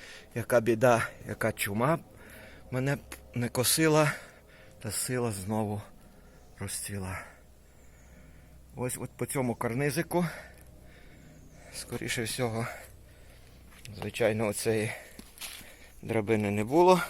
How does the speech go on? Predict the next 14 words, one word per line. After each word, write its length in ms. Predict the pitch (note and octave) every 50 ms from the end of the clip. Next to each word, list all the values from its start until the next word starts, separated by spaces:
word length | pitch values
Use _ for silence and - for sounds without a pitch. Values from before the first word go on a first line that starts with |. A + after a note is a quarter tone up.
| - - - - - -
Це 160 | - - A#2
вже 200 | G2+ G2 G2+ G#2
зараз 320 | G2 C3 C#3+ D3+ D#3+ D#3
зроблено. 500 | D3 D#3+ E3+ E3 D3 E3 E3 E3 E3 D3 - - - - - - - - - - - - - - - - - - - - - - - - - - - - - - - - - -
По 100 | G#2+ -
цьому 280 | - - B2+ B2+ A#2+
карнизику 540 | - - A2+ G#2 A2+ G#2+ F#2 G#2 - - -
повстанці 560 | - G#2+ G#2 - - A#2+ A2+ G#2 G2+ - G2+
добиралися. 720 | - F#2+ F#2+ F#2+ A#2 B2 D#3+ E3+ E3 D#3+ D3 - D#3 D3 C#3 - - - - - - - - - - - - - - - - - - - - - A2+
Е, 140 | G#2+ G2+ - - - - - -
підйом 400 | - A#2 G2+ A2 B2 B2 G#2+ G2+
крутий, 540 | - - G2+ G#2 - - D3+ E3+ E3 D3 - - - - - - - - - - - - - - - - - - - - -
огляд 400 | - C#3+ C3+ A#2+ A2+ A2+ A2 - - - -
хороший. 640 | - - A#2+ A#2+ C3+ D#3+ E3 - - E3+ E3 D3+ D3+